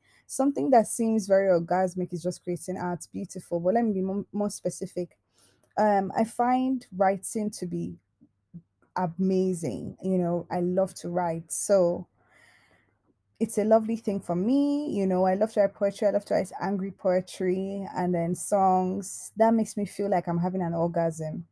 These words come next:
Secondly, and this is something that I realized, because I have a very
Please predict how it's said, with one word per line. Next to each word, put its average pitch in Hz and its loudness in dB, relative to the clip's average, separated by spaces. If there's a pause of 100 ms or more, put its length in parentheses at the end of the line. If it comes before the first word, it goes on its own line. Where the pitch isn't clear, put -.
(260)
Secondly, 277 4
and 185 2
this 226 0
is - -10
something 196 -4
that 185 2
I 180 2
realized, 185 0
because 370 -2
I 294 4
have 240 2
a 196 0
very 208 2